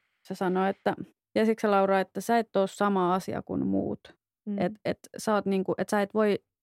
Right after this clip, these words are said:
Speaker 1: sanoa jotenkin, jotenkin mä olin sit varmaan tuonut siinä keskustelussa sen
Speaker 2: Mm.
Speaker 1: esiin. Ja sit mä olin siitäkin ihan silleen, että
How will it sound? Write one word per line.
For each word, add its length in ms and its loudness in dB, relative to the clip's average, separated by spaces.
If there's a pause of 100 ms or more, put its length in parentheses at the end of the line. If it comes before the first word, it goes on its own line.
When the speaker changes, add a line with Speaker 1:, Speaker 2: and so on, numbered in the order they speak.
(560)
Speaker 1:
sanoa 300 0 (420)
jotenkin, 460 0
jotenkin 340 2
mä 80 4
olin 120 2
sit 140 -6
varmaan 280 -2
tuonut 280 -4
siinä 160 -10
keskustelussa 600 -8
sen 120 -2 (380)
Speaker 2:
Mm. 280 -6 (300)
Speaker 1:
esiin. 340 -2
Ja 100 0
sit 180 -2
mä 220 2
olin 160 2
siitäkin 460 -2
ihan 180 -6
silleen, 320 -12
että 140 -14